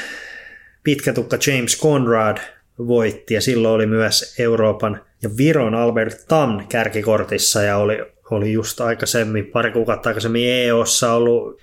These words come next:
siinä ihan voittokamppailussa, pääsi podiumille ja sit tuolla näytti. Sit harmittavasti kahdellatoista heitti pari kertaa auttiin ja,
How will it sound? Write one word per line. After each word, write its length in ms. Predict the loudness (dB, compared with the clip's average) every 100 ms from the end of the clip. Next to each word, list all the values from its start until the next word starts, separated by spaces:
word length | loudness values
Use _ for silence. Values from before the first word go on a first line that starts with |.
| _
siinä 300 | -2 0 0
ihan 140 | 0
voittokamppailussa, 1400 | 2 2 0 -2 -2 -2 -2 -2 0 0 0 -2 -2 -4 -6 _ _ _ _ _ _ -4
pääsi 240 | -2 -2 0
podiumille 600 | 2 2 2 0 0 0
ja 80 |
sit 280 | 0 -4 -4
tuolla 360 | 0 2 2 2
näytti. 580 | 0 -4 -4 -6 -6 -16 -20 -20 -20 -20 _
Sit 320 | -2 -2 -6 -20 -4
harmittavasti 680 | -2 0 -2 0 -2 -2 -4
kahdellatoista 840 | -2 0 2 0 0 0 0 -2
heitti 300 | -2 -2 -6
pari 260 | -4 -2 0
kertaa 480 | -2 -4 -4 0 2
auttiin 580 | 0 -2 -4 0 2 2
ja, 240 | 0